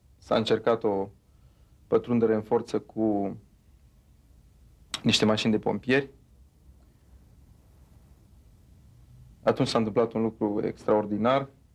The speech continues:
Mașinile au fost pur și simplu escaladate. Tineri, eh, au încercat să le blocheze. Mașinile au trecut și, eh, baricada s-a format la loc.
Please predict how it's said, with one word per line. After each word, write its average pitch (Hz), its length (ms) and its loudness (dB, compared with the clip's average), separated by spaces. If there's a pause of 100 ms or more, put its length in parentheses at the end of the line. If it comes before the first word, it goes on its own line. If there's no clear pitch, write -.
(560)
Mașinile 120 340 2
au 113 60 0
fost 113 200 -4
pur 110 120 -4
și 107 120 -4
simplu 107 380 -4
escaladate. 117 880 0 (1120)
Tineri, 123 420 2
eh, 104 360 -2 (1120)
au 113 120 2
încercat 113 360 0
să 113 120 -4
le 104 300 -2 (600)
blocheze. 135 800 0 (1160)
Mașinile 123 380 2
au 120 80 4
trecut 113 480 -4
și, - 580 0
eh, 117 360 4
baricada 113 420 2
s-a 110 340 0 (120)
format 110 360 0
la 113 140 -4
loc. 113 240 -4